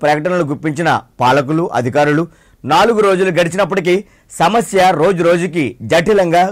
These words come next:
కనిపిస్తుందే తప్ప తగినంత చిల్లర నోట్లను అందుబాటులో ఉంచిన దాఖలాలైతే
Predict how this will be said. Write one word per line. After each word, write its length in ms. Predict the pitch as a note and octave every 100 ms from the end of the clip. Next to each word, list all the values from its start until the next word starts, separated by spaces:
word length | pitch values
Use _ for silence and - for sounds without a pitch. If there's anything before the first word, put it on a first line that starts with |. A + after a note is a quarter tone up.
| F#3
కనిపిస్తుందే 540 | D3+ C#3+ E3 E3 D#3 D3+ -
తప్ప 180 | - D#3+ G3 _ _ _ D#3+
తగినంత 420 | E3+ F#3+ F#3+ E3+ A#2+ A2+ -
చిల్లర 260 | F#3 G#3+ G3+
నోట్లను 340 | D#3+ D3+ F#3+ B2+ - _ -
అందుబాటులో 540 | D#3+ G3+ F#3+ G3 G3
ఉంచిన 320 | F3 D#3 E3+ D#3
దాఖలాలైతే 840 | C#3+ D3+ F3 D#3 C#3+ A#2+ E3 E3+